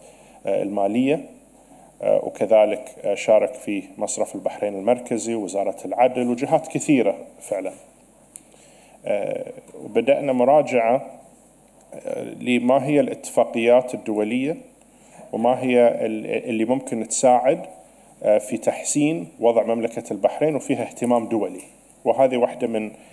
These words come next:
آه، ال-، واحدة من الاتفاقيات، آه، اللي لها اهتمام، آه، كبير، و-، وف-، وفعلا، آه، كانت، آه، مملكة البحرين من آخر الدول في العالم، آه، اللي،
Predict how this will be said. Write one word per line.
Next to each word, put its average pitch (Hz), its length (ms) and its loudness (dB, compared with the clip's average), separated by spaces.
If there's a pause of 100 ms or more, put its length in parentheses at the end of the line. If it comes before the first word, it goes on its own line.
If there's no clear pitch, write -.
(300)
آه، 196 440 2
ال-، 110 840 -4
واحدة - 260 -2
من 107 180 -2
الاتفاقيات، 120 960 0 (540)
آه، 120 220 6
اللي 123 160 0
لها 123 380 4
اهتمام، 113 460 2 (220)
آه، 104 100 -6
كبير، 123 480 0 (540)
و-، 113 360 2
وف-، - 200 -8
وفعلا، 135 760 0 (480)
آه، 104 480 6 (160)
كانت، 117 380 2 (240)
آه، 107 80 4
مملكة 113 440 -2
البحرين 117 280 -2
من 120 120 -2
آخر 127 300 0
الدول 110 320 0
في - 120 -12
العالم، 104 420 4 (560)
آه، 107 260 0
اللي، 107 320 -4